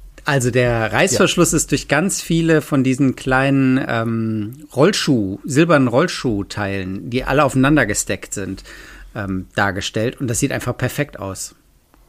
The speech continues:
Speaker 1: Ist
Speaker 2: Mhm,
Speaker 1: richtig,
Speaker 2: grad auch
Speaker 1: richtig
Speaker 2: durch
Speaker 1: cool
Speaker 2: den
Speaker 1: aus.
Speaker 2: leichten Flex, den die dann kriegen.
Speaker 1: Ja.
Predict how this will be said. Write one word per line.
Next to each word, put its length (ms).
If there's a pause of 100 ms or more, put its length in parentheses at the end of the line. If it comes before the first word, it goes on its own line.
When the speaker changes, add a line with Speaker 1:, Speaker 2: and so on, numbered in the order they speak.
(240)
Speaker 1:
Ist 220
Speaker 2:
Mhm, 120
Speaker 1:
richtig, 520
Speaker 2:
grad 240
auch 60
Speaker 1:
richtig 140
Speaker 2:
durch 100
Speaker 1:
cool 60
Speaker 2:
den 40
Speaker 1:
aus. 60
Speaker 2:
leichten 300
Flex, 420
den 140
die 80
dann 200
kriegen. 480
Speaker 1:
Ja. 140